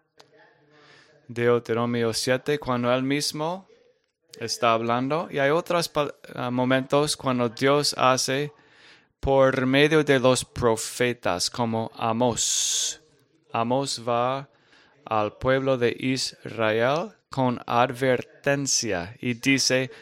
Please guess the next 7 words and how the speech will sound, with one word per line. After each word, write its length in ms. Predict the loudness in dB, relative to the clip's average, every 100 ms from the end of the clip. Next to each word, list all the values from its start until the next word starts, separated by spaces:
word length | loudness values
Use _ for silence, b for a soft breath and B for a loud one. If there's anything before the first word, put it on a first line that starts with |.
| B -8
"No 420 | -2 0 0 2
hagas 440 | 0 0 0 -2
estas 340 | -2 -2 0 0
cosas, 720 | 2 2 2 0 2 0 0 B B B B B B B B B -8
no 640 | -2 0 2 0 -2 -4 _ _ -20 -20 -20 -12 -10 -6
practiques 960 | 0 0 0 -2 -2 0 0 2 0 2
la 220 | 2